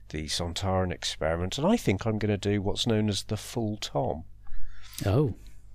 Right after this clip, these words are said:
Speaker 1: Yes.
Speaker 2: Is this some sort of drinking challenge, or?
Speaker 1: Well, it, well, I could, I could add that element to it.
Speaker 2: Just
Speaker 1: Um,
Speaker 2: get down to Soho and, uh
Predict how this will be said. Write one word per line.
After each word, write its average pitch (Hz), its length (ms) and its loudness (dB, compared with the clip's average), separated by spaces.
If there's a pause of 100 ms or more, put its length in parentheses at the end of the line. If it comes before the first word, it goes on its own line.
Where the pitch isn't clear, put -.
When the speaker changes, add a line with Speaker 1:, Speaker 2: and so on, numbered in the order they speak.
(500)
Speaker 1:
Yes. 76 500 -2 (100)
Speaker 2:
Is - 80 -10
this 117 120 2 (120)
some 107 120 8
sort 110 120 8
of 95 60 4
drinking 113 380 8
challenge, 90 440 4
or? - 160 2 (640)
Speaker 1:
Well, 123 300 12
it, 98 140 8
well, 104 160 8
I 95 80 10
could, - 360 2
I 98 120 4
could 92 180 4
add 87 180 6
that 87 140 4
element 82 340 -2
to 104 180 -2
it. - 260 -6 (1080)
Speaker 2:
Just 80 200 2
Speaker 1:
Um, 80 60 -2
Speaker 2:
get 80 160 0
down 92 200 8
to 101 100 4
Soho 98 560 8
and, 98 260 2
uh 101 180 2